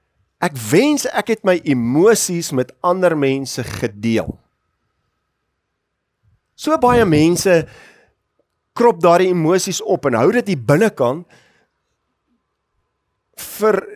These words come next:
die bewaring van sogenaamde vrede. Hulle deel dit nie met ander nie, sê nie hoe hulle voel nie. Dink maar net hoe anders sou die lewe kon wees as ons net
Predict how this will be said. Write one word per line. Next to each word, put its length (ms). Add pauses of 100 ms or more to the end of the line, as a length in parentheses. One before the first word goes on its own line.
(120)
die 240
bewaring 520
van 200
sogenaamde 720
vrede. 520 (1400)
Hulle 160
deel 420
dit 180
nie 80
met 220
ander 220
nie, 100
sê 340
nie 120
hoe 100
hulle 160
voel 380
nie. 140 (1080)
Dink 320
maar 140
net 160
hoe 80 (160)
anders 340
sou 140
die 100
lewe 300 (100)
kon 220
wees 260 (120)
as 140
ons 220
net 160